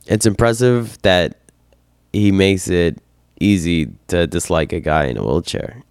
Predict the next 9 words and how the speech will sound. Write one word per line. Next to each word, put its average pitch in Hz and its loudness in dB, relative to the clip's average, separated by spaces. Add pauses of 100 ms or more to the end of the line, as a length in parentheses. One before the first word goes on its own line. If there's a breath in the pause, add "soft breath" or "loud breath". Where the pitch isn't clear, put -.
(220)
too. 92 -4
His - -10
face - -2
is - -12 (2000 soft breath)
unwelcoming, 90 0
to - -12
say 76 -4
the 65 -6
best. - -6